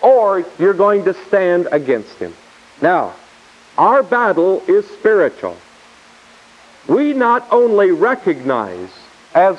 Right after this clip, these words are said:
all people do, I hope from, you know, all, all of God's people, even in the Old Testament, they recognized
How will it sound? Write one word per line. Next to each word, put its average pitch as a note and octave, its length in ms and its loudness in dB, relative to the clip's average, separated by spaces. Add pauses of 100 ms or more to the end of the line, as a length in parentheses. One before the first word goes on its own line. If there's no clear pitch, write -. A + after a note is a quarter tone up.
all B3+ 220 4
people D3+ 400 -4
do, A2+ 340 -4 (480)
I B2 160 0
hope F#3 320 0 (520)
from, D3 400 -2 (240)
you D#3 100 -2
know, A#2+ 260 -2 (100)
all, D#3 440 0 (260)
all E3+ 220 2
of C3 120 -4
God's D#3+ 320 -2 (100)
people, C3+ 400 -2
even D#3+ 200 -2
in C#3+ 100 -4
the C3+ 120 -2
Old E3+ 240 -2
Testament, C#3+ 460 -6 (360)
they F#3 140 2
recognized D#3+ 1000 0